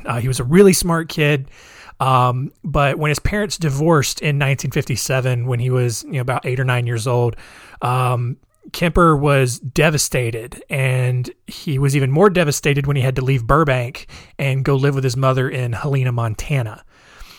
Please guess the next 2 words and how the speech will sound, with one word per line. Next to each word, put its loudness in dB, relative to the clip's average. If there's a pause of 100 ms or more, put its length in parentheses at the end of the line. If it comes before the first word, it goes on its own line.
(160)
Um, 0 (1200)
probably 6